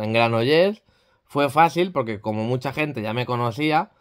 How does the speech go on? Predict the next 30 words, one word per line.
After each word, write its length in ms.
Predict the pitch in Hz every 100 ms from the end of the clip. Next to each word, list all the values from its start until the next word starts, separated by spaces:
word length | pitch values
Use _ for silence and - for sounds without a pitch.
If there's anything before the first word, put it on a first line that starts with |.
| _ _ _
pues 180 | - 104
bueno, 340 | 117 107 - -
yo 120 | 110
iba 180 | 123 123
allí, 260 | 123 143 170
"Oye, 180 | 202
toma, 420 | 185 220 190 113 120
eh, 160 | 120 123
cuatro 280 | 160 175 185
cajas 260 | 175 175
de 60 | 156
azúcar". 480 | 143 127 95 95 -
"Ah, 200 | - 185
hostia, 320 | 202 214 226 170
vale". 380 | 202 175 117 _ _ _ _
¿Vale? 240 | - 104 170 - _ _ _ _ _ _ _ _ _ _
¿Por 140 | - 110
qué? 180 | 143 123
Porque 200 | 110 101
me 120 | 101
conocían. 460 | 95 92 113 90 - _ _ _
Entonces 220 | _ 131 131
estuve 220 | 165 175
una 140 | 175
semana 420 | 165 170 175 165 117
dando 260 | 143 151
vueltas 280 | 156 156 151
por 140 | 147 143
Barcelona 600 | 143 143 160 165 190 - _ _ _ -
y, 840 | 123 120 117 113 107 101 92 60